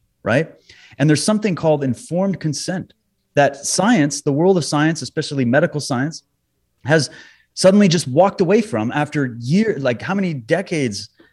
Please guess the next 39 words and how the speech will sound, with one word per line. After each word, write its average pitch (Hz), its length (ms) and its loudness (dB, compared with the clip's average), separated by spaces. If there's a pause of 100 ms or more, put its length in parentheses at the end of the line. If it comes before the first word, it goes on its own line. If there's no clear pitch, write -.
have 139 180 0
we 135 240 4
established 151 560 0
that 110 180 0
as 110 140 -4
being 117 220 0
imperative? 110 580 0 (100)
Uh, 104 60 -10
you 113 140 -8
know, 110 180 -4
I, 117 320 2
as 131 100 2
I 127 80 2
keep 120 220 -6
bringing 120 240 2
up 120 160 -2
the 113 60 -2
Nuremberg 117 520 0
Code, - 280 -10 (220)
just 147 200 0
go 165 120 6
read 147 200 4
the 131 80 2
ten 139 280 0
planks 131 280 -2
of - 60 -16
the 127 80 -2
Nuremberg 135 460 -2
Code. - 260 -12 (340)
That 120 160 0
was 139 140 2
established 131 560 0
after 123 500 -4 (140)
what 123 200 0
took - 200 -2
place 120 260 0
in 110 80 0
Nazi 107 300 -2
Germany, 151 420 -6